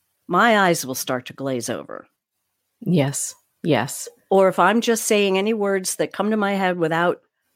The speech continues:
Speaker 1: really doing it intentionally, I'm going to be hurtful. I'm gonna
Speaker 2: Mm.
Speaker 1: say things I would, will probably regret. So we can't all be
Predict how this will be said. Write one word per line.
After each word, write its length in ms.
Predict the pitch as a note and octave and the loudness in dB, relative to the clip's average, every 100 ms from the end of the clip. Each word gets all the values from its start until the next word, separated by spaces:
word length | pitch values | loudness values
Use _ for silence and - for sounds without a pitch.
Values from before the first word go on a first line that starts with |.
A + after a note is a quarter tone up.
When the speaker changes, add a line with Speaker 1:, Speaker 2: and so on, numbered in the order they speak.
| _ _ _ | _ _ _
Speaker 1:
really 440 | E3+ G3 B3+ C4+ C4 | -6 0 2 4 2
doing 340 | G3 A3 A#3 | 2 2 2
it 100 | A3+ | 2
intentionally, 800 | A3 G#3+ G#3+ A3 A3 A3 A3 A3 - - - | 2 2 0 0 -2 0 2 0 -4 -20 -6
I'm 180 | G3+ B3+ | 2 4
going 140 | B3+ G3+ | 4 2
to 40 | |
be 100 | D#3 | 2
hurtful. 640 | C#3 C#3 - - E3 E3+ - _ _ _ _ - | 0 -2 -4 -2 0 0 -6 _ _ _ _ -4
I'm 140 | F3 | 0
gonna 280 | F3 E3+ E3 | 2 4 2
Speaker 2:
Mm. 80 | D#3 _ _ _ - | -2 _ _ _ -4
Speaker 1:
say 220 | - E3 | 0 0
things 260 | E3 E3 D3+ | 2 0 2
I 140 | D3 | 2
would, 320 | C#3+ D3+ C3+ - - - | 2 -2 -6 -12 -14 -6
will 140 | D#3 | -4
probably 400 | D3+ D3+ D3+ D#3 | -2 -2 0 0
regret. 520 | D3 D#3 C#3 C#3+ C3+ _ _ _ _ _ _ _ _ _ _ _ _ _ _ _ | 0 -2 -2 0 -2 _ _ _ _ _ _ _ _ _ _ _ _ _ _ _
So 840 | - G#3 F#3+ F#3 F#3 F3+ F3+ - _ | 0 4 6 6 6 6 4 0 _
we 160 | G3 A3 | -2 0
can't 300 | F#3 D#3 D3 | 0 0 0
all 120 | C3 | -4
be 200 | C3+ | -4